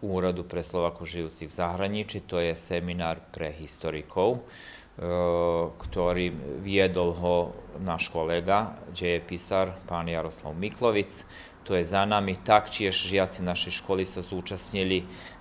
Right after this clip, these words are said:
na dvoch seminároch. Jeden je, bol v Selenči, ide tam o mladých recitátorov, a druhý bol v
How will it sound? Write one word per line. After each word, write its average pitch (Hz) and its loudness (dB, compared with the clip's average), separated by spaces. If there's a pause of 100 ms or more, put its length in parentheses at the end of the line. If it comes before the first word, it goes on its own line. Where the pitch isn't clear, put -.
(120)
na 85 0
dvoch 95 2
seminároch. 95 2
Jeden 90 2
je, 85 0
bol 90 2
v - -8
Selenči, 82 -2 (640)
ide 92 0
tam 90 0
o 90 2
mladých 87 2 (240)
recitátorov, 98 2
a 87 0
druhý 95 -2
bol 85 0
v 85 -16